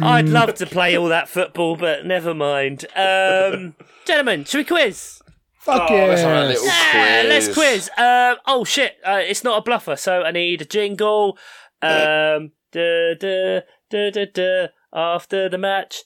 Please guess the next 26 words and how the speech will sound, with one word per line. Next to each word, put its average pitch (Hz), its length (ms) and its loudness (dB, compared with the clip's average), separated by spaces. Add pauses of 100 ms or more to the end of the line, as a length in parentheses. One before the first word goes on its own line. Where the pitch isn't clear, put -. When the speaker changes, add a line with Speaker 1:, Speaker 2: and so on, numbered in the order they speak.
Speaker 1:
they 151 80 -4
talk 190 240 -4
to 202 140 -4
the 190 100 -6
people. 180 440 -6
Sometimes 143 520 -4
they 139 60 -16
say 156 260 -4
things 170 420 -6
that 196 200 -2
are 185 100 -4
weird. 214 320 -2
Sometimes 214 560 -4
it's 240 220 -4
funny. 190 500 -2
Sometimes 160 440 -6
you're 165 80 -6
like, 160 260 -2
"What 349 100 -8
the 415 80 -2
fuck - 380 -6
are - 20 -14
you 202 160 -6
on 202 140 -2
about, 123 360 -4
mate?" 107 340 -6